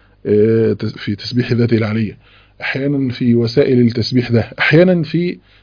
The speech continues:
ن-، آه، نماذج منظورة للمسبحين، ودي كتيرة جدا صراحة. يعني هستوقفنا فكرة ال-، المخلوقات اللي تسبح. آه، استوقفنا فكرة الأنبياء الذين يسبحون، تمام؟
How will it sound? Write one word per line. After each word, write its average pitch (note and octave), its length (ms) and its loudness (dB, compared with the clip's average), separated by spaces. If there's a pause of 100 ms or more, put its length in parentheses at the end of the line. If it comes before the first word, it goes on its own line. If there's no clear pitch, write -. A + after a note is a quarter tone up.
(140)
ن-، A2+ 180 -2
آه، A#2+ 460 -2
نماذج C#3 580 6
منظورة C#3+ 760 6
للمسبحين، A#2+ 880 -2
ودي B2 140 0
كتيرة D3+ 260 4
جدا D3+ 260 2
صراحة. B2+ 380 0 (640)
يعني G2+ 240 -4
هستوقفنا A#2 580 -2
فكرة C3 440 4
ال-، G#2 240 0
المخلوقات A2+ 720 0
اللي C#3+ 120 0
تسبح. - 640 -4 (680)
آه، G2 160 -6
استوقفنا B2 540 -4
فكرة B2 380 0
الأنبياء A2+ 340 4
الذين B2 240 4
يسبحون، C#3 640 -2 (260)
تمام؟ D3 340 -2